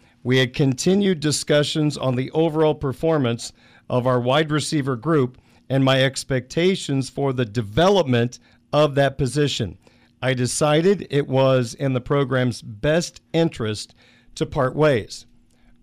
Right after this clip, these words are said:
I think you could argue the word development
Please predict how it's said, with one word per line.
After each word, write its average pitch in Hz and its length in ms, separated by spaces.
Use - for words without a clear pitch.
I 160 160
think 190 360
you 160 140
could 214 160
argue 139 600
the 143 140
word 143 340
development 127 720